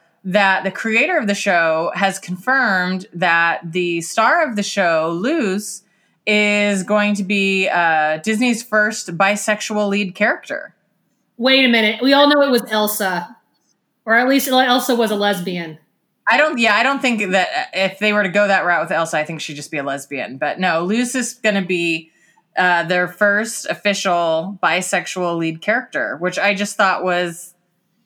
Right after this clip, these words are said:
Speaker 1: freaking awesome, 'cause I already love this, I already love the show. I already love the show. I already love the premise of the show. There is a show that my daughter likes on Disney where one of the characters had come out as gay.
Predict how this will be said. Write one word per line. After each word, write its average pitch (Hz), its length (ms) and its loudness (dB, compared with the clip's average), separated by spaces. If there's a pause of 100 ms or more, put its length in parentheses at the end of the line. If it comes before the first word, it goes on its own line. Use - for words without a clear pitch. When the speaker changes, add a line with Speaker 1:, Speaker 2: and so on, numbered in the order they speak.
(140)
Speaker 1:
freaking 370 260 -2
awesome, 240 640 0
'cause 196 140 -2
I 240 60 2
already 320 180 2
love 247 300 0
this, - 280 -8 (140)
I 240 40 4
already 277 160 2
love 247 220 2
the 214 80 -4
show. - 500 -4 (680)
I 226 160 2
already 302 220 0
love 294 260 0
the 277 80 0
show. 208 400 2
I 156 100 0
already 214 200 2
love 226 140 0
the 208 60 -4
premise 202 380 -2
of 185 80 -6
the 185 80 -4
show. 170 480 0
There 202 200 0
is 233 180 0
a 240 80 0
show 202 320 0
that 180 180 -2
my 170 140 -2
daughter 165 360 0
likes 156 300 -2
on 160 160 -4
Disney 165 320 -6
where 147 440 -2
one 170 180 -4
of 147 60 -6
the 151 60 -8
characters 269 720 -4
had 277 160 -6
come 277 160 -4
out 277 160 0
as 262 140 -4
gay. 277 460 -2